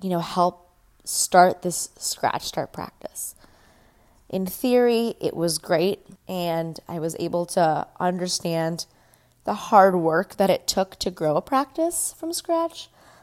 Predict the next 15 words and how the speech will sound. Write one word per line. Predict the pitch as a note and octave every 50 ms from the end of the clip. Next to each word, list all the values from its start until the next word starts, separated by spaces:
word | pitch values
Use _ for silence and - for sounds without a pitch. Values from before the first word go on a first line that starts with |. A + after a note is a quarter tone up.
| _ _ -
like, | - - - - F#3+
completely | - E3+ D#3 - - A3+ - -
from | C4 - - C4 B3+
scratch | - - C#4 B3+ C4 C4 -
in | C4+ B3
a | B3+
neighborhood. | B3+ B3+ B3+ B3 B3 C4 B3 B3 B3+ A#3+ A3+ A#3 A#3+ B3+ - _ _ - _ - - _ _ _ _
And, | - F#3+ F#3+ F#3+ F#3+ F#3+ F#3+ F3+ F3 F3+ F3+ F3 E3+ - - -
um, | - F#3 F#3 F3+ F3 F3 F3 F3+ F3 F3 E3+ F3 F3+ _ _ _ _ _ _ _ _ _ _ _ _ _ _ _ _ _ _ _ _ -
you | A#3 A3
know, | G3+ G3 G3+
I | G3+ F#3 F#3+
was | F#3+ G3 G3
like, | G3 G3 - -
"Okay, | - - - F4 D#4+ A3 F#3